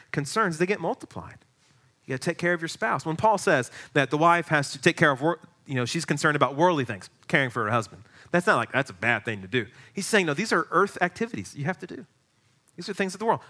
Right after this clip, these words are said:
Going to the grocery store and buying a bunch of groceries, that's just the thing you gotta do. So Paul says, when you have that, you have more kids, you have a spouse, laundry.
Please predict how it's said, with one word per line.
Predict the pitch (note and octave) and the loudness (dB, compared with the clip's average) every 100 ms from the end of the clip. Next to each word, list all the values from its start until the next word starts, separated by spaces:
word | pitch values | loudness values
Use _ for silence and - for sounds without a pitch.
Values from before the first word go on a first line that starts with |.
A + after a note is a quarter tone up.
| _ | _
Going | D3 F3+ | 0 0
to | F#3 | 0
the | D3+ | 0
grocery | C#3 D#3 | 0 -2
store | F3 G#3+ | -4 -4
and | B2+ | -2
buying | B2+ C#3 | -2 -2
a | G#2 | -4
bunch | B2 E3 | -6 -6
of | E3+ | -6
groceries, | B2+ D#3+ A3 - _ | -6 -8 -12 -20 _
that's | - B3 | -12 -10
just | D4 | -6
the | E3 | -6
thing | F3+ G3 | -4 -8
you | G#3 | -4
gotta | A3 A3 | -4 -4
do. | A#3+ E4 - _ _ _ _ _ _ _ _ _ _ _ _ _ _ | -8 -10 -12 _ _ _ _ _ _ _ _ _ _ _ _ _ _
So | - E3+ | -10 -4
Paul | G#3+ A#3 | -2 -2
says, | D3+ C#3+ | -6 -6
when | |
you | G#3 | -6
have | G3+ A3+ | -6 -8
that, | A#3 | -8
you | E3+ | -4
have | D#3+ | -4
more | C#3+ F#3+ | -2 -4
kids, | - A#3 A3 - | -6 -10 -10 -16
you | |
have | B2 | -16
a | |
spouse, | - - G#3+ A3+ - - B2 | -8 -4 -4 -8 -16 -16 -8
laundry. | A2+ E3 A3+ A#3+ A#3+ | -2 -2 -4 -6 -10